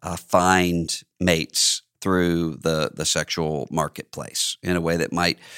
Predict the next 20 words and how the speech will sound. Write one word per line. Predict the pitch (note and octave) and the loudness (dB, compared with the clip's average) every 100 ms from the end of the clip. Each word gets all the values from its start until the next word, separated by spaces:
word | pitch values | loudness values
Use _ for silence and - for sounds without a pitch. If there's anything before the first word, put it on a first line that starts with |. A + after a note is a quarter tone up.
| - - | -16 -2
reduce | G2+ G2 E2+ F#2 E2+ E2 - - - - | 2 4 4 4 4 2 0 -2 -10 -2
that | F2+ C#2 | 2 2
sort | - F2+ E2+ | 2 0 0
of, | D#2+ D#2+ D#2 | -2 -2 -4
uh, | D2+ C#2+ | -4 -2
that | D#2+ | -2
sort | - E2+ E2 | 0 -2 -2
of | D#2+ E2 | -2 0
rage | D#2+ D#2+ D#2+ | 0 0 -4
and | D#2 | -6
hostility. | D#2 - F2+ D2+ C#2 - - | -4 -2 0 -2 -2 -8 0
So | C#3 C3 - - | 4 2 0 -2
it's | - G3 - - | 0 0 0 2
sort | - - | 2 4
of | - - - | 0 -2 0
equivalent | E3 D#3+ - G3+ F#3 E3 B2+ F2+ | 2 2 6 6 8 6 6 6
what | B2+ B2 | 4 4
he, | |
what | D#2 B2 | 4 4
he's, | A#2 A2+ G#2 - | 4 2 2 -2